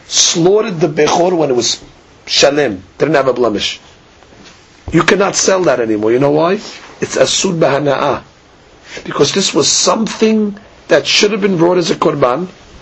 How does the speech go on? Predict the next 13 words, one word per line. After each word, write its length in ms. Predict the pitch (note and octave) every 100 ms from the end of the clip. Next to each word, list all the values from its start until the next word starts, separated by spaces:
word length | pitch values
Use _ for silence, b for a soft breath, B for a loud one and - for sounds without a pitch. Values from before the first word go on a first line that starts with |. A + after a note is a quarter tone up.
| - -
but 120 | -
there's 140 | A#2+ A#2+
no 80 | C3
Beit 160 | B2
HaMikdash. 640 | B2 A#2 C3+ F3+ - - - - - - - - - - -
You 160 | C3 D3+
slaughtered 600 | - - B2 G#3 G3+ G3
it 200 | F#3 - -
outside 600 | D#3+ F#3 - - F3 F3
of 140 | D#3
the 100 | C#3+
temple 500 | B2+ D#3+ E3+ D#3+ C#3
area, 520 | A#2 A2+ A2 A2 B2+